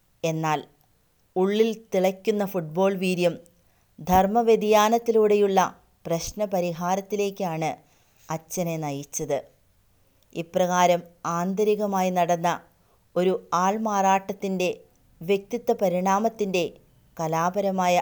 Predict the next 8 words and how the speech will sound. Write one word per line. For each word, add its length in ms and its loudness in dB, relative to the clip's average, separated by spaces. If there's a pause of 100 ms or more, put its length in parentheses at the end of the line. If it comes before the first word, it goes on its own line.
ആവിഷ്കാരം 760 -2 (560)
ആയതിനാലാണ് 960 -2 (420)
ഹിഗിറ്റ 480 -4 (440)
മലയാളികൾക്ക് 840 -2 (360)
ഏറെ 280 0
പ്രിയപ്പെട്ട 580 -6 (100)
കഥയായി 520 -6
മാറിയത്. 520 -4